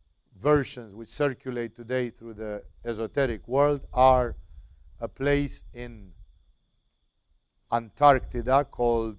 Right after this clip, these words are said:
Neuenschwabenland, because it used to belong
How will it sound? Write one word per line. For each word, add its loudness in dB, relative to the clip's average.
Neuenschwabenland, -2
because -12
it -16
used -10
to -16
belong -6